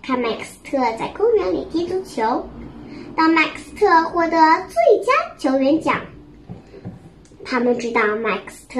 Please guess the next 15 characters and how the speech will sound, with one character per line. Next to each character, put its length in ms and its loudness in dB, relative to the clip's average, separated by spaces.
的 140 -4
妈 120 0
妈 220 -2
一 180 -8
定 40 -12
会 120 -6
说 200 -8
，“好， 300 2
好， 80 4
好。” 960 4
麦 200 2
克 80 -12
斯 180 -20
特 100 -10
说 220 -4